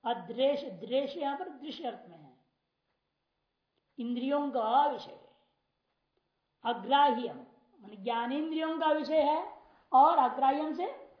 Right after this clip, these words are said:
कर्मेंद्रियों का विषय। पहले आंख के द्वारा देखना होता है। अदृश्यम का मतलब केवल आंख का विषय ऐसा अर्थ नहीं है, उसे पूरे ज्ञानेन्द्रियों का उपलक्षण हो गया,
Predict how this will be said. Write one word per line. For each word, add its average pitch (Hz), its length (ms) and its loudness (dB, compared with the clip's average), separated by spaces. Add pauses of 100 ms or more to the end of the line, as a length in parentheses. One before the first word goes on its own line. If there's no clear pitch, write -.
(120)
कर्मेंद्रियों 285 760 -4
का 349 100 -4
विषय। - 400 -12 (1500)
पहले 240 140 0
आंख 247 420 -2
के 294 120 -4
द्वारा 294 540 -2 (500)
देखना 269 260 0
होता 302 280 2
है। - 220 -4 (360)
अदृश्यम 294 600 2
का 302 80 0
मतलब 294 220 0
केवल 302 120 0
आंख 269 260 0
का 285 80 0
विषय 285 180 -2
ऐसा 269 220 -2
अर्थ 247 120 -4
नहीं 247 260 -10
है, - 200 -20 (260)
उसे 277 240 -4
पूरे 254 280 -6
ज्ञानेन्द्रियों 247 520 -4
का 226 80 -8
उपलक्षण 202 360 -12
हो 175 120 -14
गया, 147 160 -18